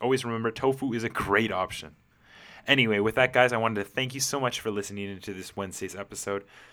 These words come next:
You guys have been terrific. Um, so, uh, remember, you can check me at my YouTube channel, which is at Kevin Hobie, um, and it's on youtube dot com. Remember,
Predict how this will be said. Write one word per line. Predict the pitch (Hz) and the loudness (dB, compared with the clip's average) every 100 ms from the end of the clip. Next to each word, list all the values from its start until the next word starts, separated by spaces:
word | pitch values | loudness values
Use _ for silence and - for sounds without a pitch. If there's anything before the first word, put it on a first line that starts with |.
| _ | _
You | 135 | -4
guys | 131 120 110 | 2 2 2
have | 101 | -4
been | 95 | -4
terrific. | - 92 98 101 104 - - _ - - - | -6 -4 -4 -2 -4 -6 -12 _ -20 -20 -8
Um, | 110 101 98 95 _ - - | -4 -4 -4 -10 _ -20 -6
so, | - 139 - _ _ _ _ _ _ _ - | 0 0 0 _ _ _ _ _ _ _ 0
uh, | 98 101 | 2 2
remember, | 104 117 120 | 2 0 0
you | 113 | -2
can | 113 | -6
check | 104 113 123 | -4 -4 -4
me | 123 | -4
at | 113 110 | -4 -2
my | 107 | 0
YouTube | 110 117 143 | -2 -2 -4
channel, | 151 147 156 | -2 -2 0
which | 104 - | -2 -2
is | 98 87 - | -6 -6 -6
at | 92 107 - | 0 0 -2
Kevin | - 104 98 | -8 -8 -2
Hobie, | 135 147 185 165 - | 0 0 -2 -10 -8
um, | 101 92 92 95 92 _ _ _ _ _ | -2 0 0 -4 -14 _ _ _ _ _
and | 131 120 117 113 113 | -4 0 0 -2 -4
it's | 104 | -4
on | 104 | -2
youtube | 98 95 101 | -4 -6 0
dot | 95 90 | 2 2
com. | - 117 143 156 _ _ - - _ _ _ - | 0 0 0 -8 _ _ -20 -20 _ _ _ 0
Remember, | 143 165 170 170 160 | 4 6 6 6 4